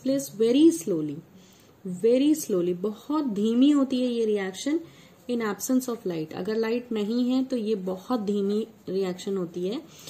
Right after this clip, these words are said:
लेकिन however, in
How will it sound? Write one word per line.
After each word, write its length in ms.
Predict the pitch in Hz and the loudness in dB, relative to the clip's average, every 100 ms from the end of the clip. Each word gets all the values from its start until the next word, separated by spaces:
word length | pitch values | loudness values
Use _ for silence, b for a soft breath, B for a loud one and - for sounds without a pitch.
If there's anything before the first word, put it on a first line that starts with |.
| B B B B _ - _ _ - | B B B B _ -20 _ _ -8
लेकिन 580 | 220 247 277 262 170 151 - - - - - - - 185 170 170 - 147 - - _ - - - - - - - - - - - - - - - - - - - | 0 2 2 0 -2 -4 -10 -20 -20 -20 -20 -20 -20 -20 -20 -20 -20 -20 -20 -20 _ -20 -20 -20 -20 -20 -20 -20 -20 -20 -20 -20 -20 -20 -20 -20 -20 -20 -20 -10
however, 500 | 196 202 - 190 202 302 415 | -4 -4 -4 -4 -4 -6 -6
in 100 | 196 | -4